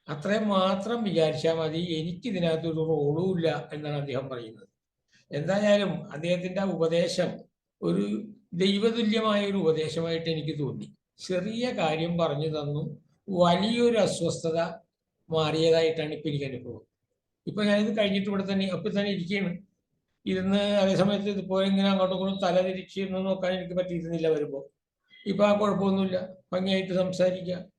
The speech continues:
തല എങ്ങോട്ട് വേണമെങ്കിലും തിരിക്കുക, ഒരു കംപ്ലൈന്റും ഇല്ല.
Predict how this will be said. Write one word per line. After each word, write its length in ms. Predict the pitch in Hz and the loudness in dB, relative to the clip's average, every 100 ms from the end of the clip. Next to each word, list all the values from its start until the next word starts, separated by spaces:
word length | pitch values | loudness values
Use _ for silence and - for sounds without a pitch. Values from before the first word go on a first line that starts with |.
| _ 180 | _ -2
തല 100 | 180 | 0
എങ്ങോട്ട് 340 | 185 180 175 | 0 -2 -2
വേണമെങ്കിലും 360 | 175 175 180 175 | -2 0 -2 -2
തിരിക്കുക, 500 | 175 170 170 170 170 _ - | -4 -4 -6 -8 -10 _ -6
ഒരു 140 | 175 | -4
കംപ്ലൈന്റും 520 | 180 170 170 175 170 175 | -2 -2 -2 -2 0 -2
ഇല്ല. 300 | 165 165 | -4 -6